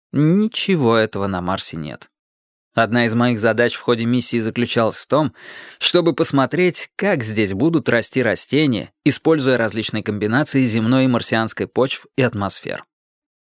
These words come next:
Вот почему я захватил с собой немного земной почвы и семян. Однако поводов для радости мало. Имеющейся почвы хватит, чтобы заполнить оконный цветочный ящик,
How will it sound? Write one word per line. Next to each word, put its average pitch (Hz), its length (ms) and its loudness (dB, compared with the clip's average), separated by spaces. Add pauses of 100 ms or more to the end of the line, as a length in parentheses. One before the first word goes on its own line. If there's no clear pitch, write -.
(300)
Вот 214 220 0
почему 135 380 0
я 185 100 2
захватил 123 480 0
с - 60 -4
собой 139 320 2
немного 143 380 2
земной 143 340 2
почвы - 500 -4 (120)
и 185 60 0
семян. 175 460 0 (1300)
Однако 233 440 4
поводов 208 520 0
для 160 220 2
радости 147 420 0
мало. 104 540 0 (520)
Имеющейся 156 640 2
почвы 131 440 0
хватит, 127 360 0
чтобы 135 240 0
заполнить 139 480 2
оконный 147 380 2
цветочный 156 580 0
ящик, - 540 -4